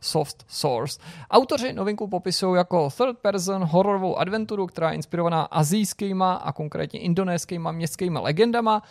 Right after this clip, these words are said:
Hlavní hrdinkou je Linda a ta bude hledat zdroj síly ohrožující rovnováhu mezi světlem a temnotou. Tým slibuje nelineární hratelnost a zajímavý prostředí,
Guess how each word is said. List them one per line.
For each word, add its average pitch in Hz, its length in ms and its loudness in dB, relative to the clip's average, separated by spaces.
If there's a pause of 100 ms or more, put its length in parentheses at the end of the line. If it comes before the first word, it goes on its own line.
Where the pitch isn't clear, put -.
(200)
Hlavní 170 260 2
hrdinkou 165 460 2
je - 200 0
Linda 226 540 8 (260)
a 143 100 -2
ta 175 240 2
bude 160 300 2
hledat 151 420 2 (100)
zdroj 165 440 4
síly 170 360 0
ohrožující 151 800 -2
rovnováhu 156 760 6 (220)
mezi 147 360 0
světlem 139 640 2
a 143 100 -2
temnotou. 139 640 0
Tým 151 220 0
slibuje 247 500 2
nelineární 185 720 0
hratelnost 233 720 4
a 156 80 0
zajímavý 165 420 -4
prostředí, 202 640 -2